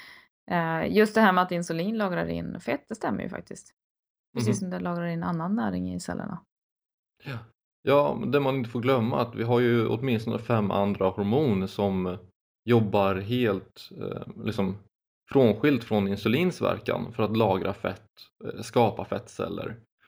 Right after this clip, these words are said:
Speaker 2: Och de påverkas ingenting om, av insulin, så bara för man tar bort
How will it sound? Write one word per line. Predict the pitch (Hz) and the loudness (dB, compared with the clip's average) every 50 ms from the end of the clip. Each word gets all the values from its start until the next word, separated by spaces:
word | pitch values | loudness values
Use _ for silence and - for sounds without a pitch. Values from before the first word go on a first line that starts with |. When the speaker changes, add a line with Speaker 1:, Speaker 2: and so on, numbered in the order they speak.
| _ _ _ _ | _ _ _ _
Speaker 2:
Och | - 113 120 117 107 | 0 2 2 4 4
de | 104 107 113 131 139 127 | 4 4 4 4 2 0
påverkas | 120 135 139 127 110 104 107 107 127 147 135 151 | 0 0 2 4 4 2 2 0 -4 -8 -6 -4
ingenting | 147 123 107 101 - 104 98 92 87 | -2 -2 -2 -2 -2 -4 -4 -2 0
om, | 90 92 101 120 131 127 - - - | 0 2 2 2 0 -4 -6 -4 0
av | 98 101 113 127 | 0 2 2 0
insulin, | 151 156 143 - 107 95 82 87 92 | 0 -4 -2 -2 -2 -2 -2 -4 -4
så | - - | -4 -2
bara | 98 98 101 98 | 0 0 0 0
för | - 127 | 0 0
man | 131 131 123 | -2 0 0
tar | 131 | 0
bort | 120 104 135 135 131 - _ | 0 2 0 0 -2 -6 _